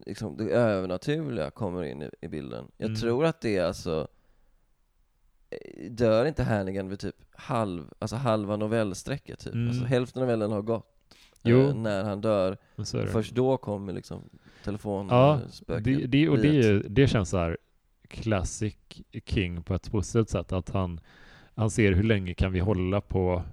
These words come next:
Speaker 1: Mm.
Speaker 2: eh, det övernaturliga.
Speaker 1: Mm.
Speaker 2: Liksom att man, han stretchar det lite grann ibland och säger, "Ja, men kan
Speaker 1: Ja.
Speaker 2: vi hålla så här?" Och så, och bam, där släpper vi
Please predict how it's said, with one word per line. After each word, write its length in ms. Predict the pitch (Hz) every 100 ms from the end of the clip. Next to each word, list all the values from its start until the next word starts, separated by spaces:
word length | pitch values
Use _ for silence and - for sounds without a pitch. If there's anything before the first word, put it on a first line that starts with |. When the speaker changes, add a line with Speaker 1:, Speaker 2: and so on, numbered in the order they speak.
| - -
Speaker 1:
Mm. 200 | 110 117
Speaker 2:
eh, 400 | 101 90 87 85
det 100 | 104
övernaturliga. 840 | 95 87 87 - 92 90 98 101 95 -
Speaker 1:
Mm. 160 | 92 107 - _ -
Speaker 2:
Liksom 440 | 117 95 98 90 104
att 140 | -
man, 240 | 104 95 -
han 120 | 95
stretchar 540 | - 110 98 - 98
det 60 | 101
lite 280 | 117 107 104
grann 300 | 95 87 87
ibland 280 | - 92 90
och 60 |
säger, 140 | 90 90
"Ja, 100 | 117
men 160 | 120 - _ -
kan 60 | 107
Speaker 1:
Ja. 60 |
Speaker 2:
vi 60 | 104
hålla 120 | 101
så 80 | 101
här?" 160 | 131 -
Och 60 |
så, 160 | 95 - - _
och 320 | 101 98 98 - -
bam, 320 | 117 107 80
där 120 | 92 98
släpper 320 | 101 90 98
vi 300 | 90 90